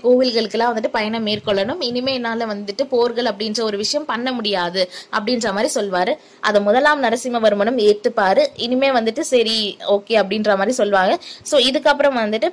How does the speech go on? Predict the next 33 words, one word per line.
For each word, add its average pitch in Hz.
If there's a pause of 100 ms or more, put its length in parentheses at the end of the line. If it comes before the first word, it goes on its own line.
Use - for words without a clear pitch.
பரஞ்சோதி 262
அப்படின்றவர், 208
அதாவது 220
சிறு 254
தொண்டர் 240
அப்படின்றவர் 220
அறுபத்தி 254
மூன்று 220
நாயன்மார்கள்ல 202
ஒருத்தரா 196
இருந்து 190 (340)
சிவனை 330
போற்றி 262
வந்துட்டு 240
பாடல்கள் 226
பாடுறது, -
அந்த 254
மாதிரி 247
சிவபக்தனா 240
ஆயிடுவார். 190
ஓகேவா? 214 (680)
இதுல 277
இந்த 294
குறிப்பு 311
வந்துட்டு 247
உங்களுக்கு 262
எங்க 269
இருக்குன்னு, 247
எங்க 277
சொல்லிருக்காங்கன்னு 240
பாத்தீங்கன்னா 214
பெரிய 285
புராணம்ல 214